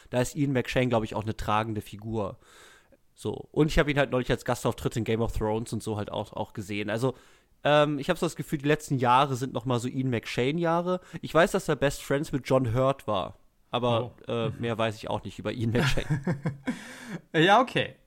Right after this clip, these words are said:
Speaker 2: Also ihr merkt schon, äh, wenn's hier um diese Männerdarsteller geht, äh, bin ich hier halt auch der falsche Ansprechpartner anscheinend. Äh,
Speaker 1: Ja.
Speaker 2: ich wo-, <laughs> würde noch benennen,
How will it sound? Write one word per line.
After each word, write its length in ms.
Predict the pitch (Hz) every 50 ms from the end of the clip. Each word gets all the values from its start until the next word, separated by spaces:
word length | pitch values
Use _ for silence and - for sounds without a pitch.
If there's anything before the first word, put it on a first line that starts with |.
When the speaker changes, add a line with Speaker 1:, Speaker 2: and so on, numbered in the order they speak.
| _ _
Speaker 2:
Also 300 | - 147 147 151 139 147 156
ihr 140 | 139 139 139
merkt 300 | 139 143 143 151 147 -
schon, 360 | - 165 147 143 143 143 143
äh, 320 | - 127 123 123 120 120 123 117
wenn's 220 | 123 123 131 135 -
hier 80 | 139
um 100 | 123 120
diese 220 | 117 123 117 120 120
Männerdarsteller 720 | 113 117 120 123 123 123 123 123 127 - 139 127 127 123
geht, 380 | 120 120 117 110 107 107 -
äh, 300 | - - 107 101 101 104
bin 220 | 107 107 - 113 113
ich 160 | 113 - -
hier 100 | 117 110
halt 120 | 107 104
auch 140 | - 104 -
der 140 | - 107 107
falsche 260 | - 104 - - 113
Ansprechpartner 560 | 104 - - - - - - 131 123 - 113 110
anscheinend. 460 | 127 131 - 123 - - - - - - - - - - - 139 - - -
Äh, 240 | 180 170 160 165 160
Speaker 1:
Ja. 260 | 165 165 170 - - - - _ _ - - -
Speaker 2:
ich 140 | 185 156 135 139 135
wo-, 60 | 156
<laughs> 280 | - 214 254 247 330 285
würde 220 | 202 226 233 220
noch 320 | 185 170 175 196 208 - -
benennen, 600 | - 196 180 180 180 180 190 185 185 185 196 196